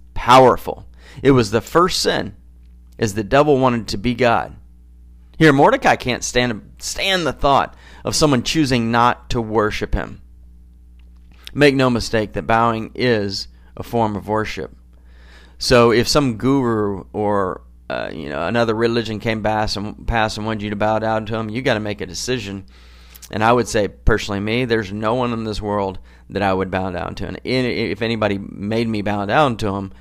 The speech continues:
I don't care if it's a pope or a leader in another religion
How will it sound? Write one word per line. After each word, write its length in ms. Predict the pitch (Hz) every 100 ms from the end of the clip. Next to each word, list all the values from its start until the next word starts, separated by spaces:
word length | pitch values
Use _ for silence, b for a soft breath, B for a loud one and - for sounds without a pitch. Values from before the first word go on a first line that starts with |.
| b
I 80 | 127
don't 140 | 117
care 260 | 80 98 87
if 220 | 65 - 95
it's 220 | 85 -
a 80 | - -
pope 320 | - 127 135 104
or 120 | 98
a 40 |
leader 320 | 104 113 107
in 80 | 98
another 340 | 95 107 123 113
religion 540 | 117 107 110 113 110